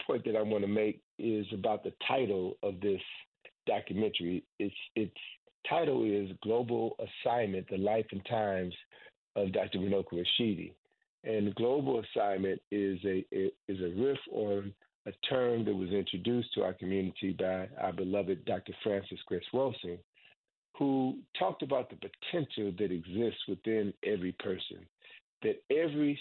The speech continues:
soul that is born on this earth comes here with a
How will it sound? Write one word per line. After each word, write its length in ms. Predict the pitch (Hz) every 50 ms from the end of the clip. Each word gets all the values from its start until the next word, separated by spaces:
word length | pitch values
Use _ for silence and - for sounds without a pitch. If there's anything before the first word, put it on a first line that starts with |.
| - - -
soul 480 | - 135 123 117 104 95 87 82 - - - - - _ _ _ _ _ _ _ -
that 140 | 101 101 92
is 120 | 90 90 92 - -
born 500 | 117 117 123 120 110 101 98 98 95 98 -
on 200 | - 113 107 101
this 140 | 101 101 101 -
earth 240 | 110 110 101 92 92 - _ _ _ _ _ _ _ _ _ _ _ _ _ _ _ - -
comes 280 | 165 160 160 156 143 - -
here 400 | 123 113 107 104 101 101 101 - _ _ _ _ _ _
with 180 | - 104 95 -
a 140 | 101 95